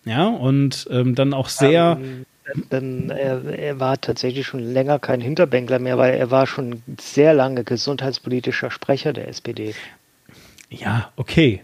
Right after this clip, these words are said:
Speaker 1: Äh, aber wer stellt den Gesundheitsminister?
Speaker 2: Die C D U.
Speaker 1: Ja. <laughs> Verstehst du? Also ich meine, ich will jetzt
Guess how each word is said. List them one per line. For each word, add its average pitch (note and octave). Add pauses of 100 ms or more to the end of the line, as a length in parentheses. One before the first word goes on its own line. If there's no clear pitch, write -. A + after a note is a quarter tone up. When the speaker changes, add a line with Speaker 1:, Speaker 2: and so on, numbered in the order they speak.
(120)
Speaker 1:
Äh, A#2+
aber B2+
wer C#3
stellt C#3
den B2+
Gesundheitsminister? D#3+ (1800)
Speaker 2:
Die B2+
C G2+
D G2+
U. F#2+
Speaker 1:
Ja. - (480)
<laughs> G#3+ (360)
Verstehst E3+
du? F3+
Also D#3
ich D3
meine, D#3
ich C#3
will E3+
jetzt E3